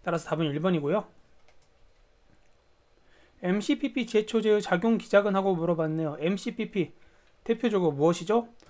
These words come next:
옥신 작용 저해제죠. 그렇게 사 번이고요.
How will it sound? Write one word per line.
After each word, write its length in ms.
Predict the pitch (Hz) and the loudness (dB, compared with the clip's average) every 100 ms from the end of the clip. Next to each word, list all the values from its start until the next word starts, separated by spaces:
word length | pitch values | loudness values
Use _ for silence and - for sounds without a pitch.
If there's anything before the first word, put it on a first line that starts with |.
| - - - | -20 -20 -6
옥신 600 | 147 143 - - 247 240 | -4 -4 -4 -2 0 2
작용 380 | 202 190 202 202 | 2 2 0 0
저해제죠. 540 | 185 180 175 175 180 - - - _ - - - _ - - - - - - - - - - - _ - _ - - - - - - - - - - - | 0 2 2 0 -4 -6 -20 -20 _ -20 -20 -20 _ -20 -20 -20 -20 -20 -20 -20 -20 -20 -20 -20 _ -20 _ -20 -20 -20 -20 -20 -20 -20 -20 -20 -20 -20
그렇게 400 | - 139 - 117 | -18 -18 -14 -14
사 200 | 113 - | -12 -8
번이고요. 600 | 160 180 175 175 165 - | -2 0 2 0 -2 -6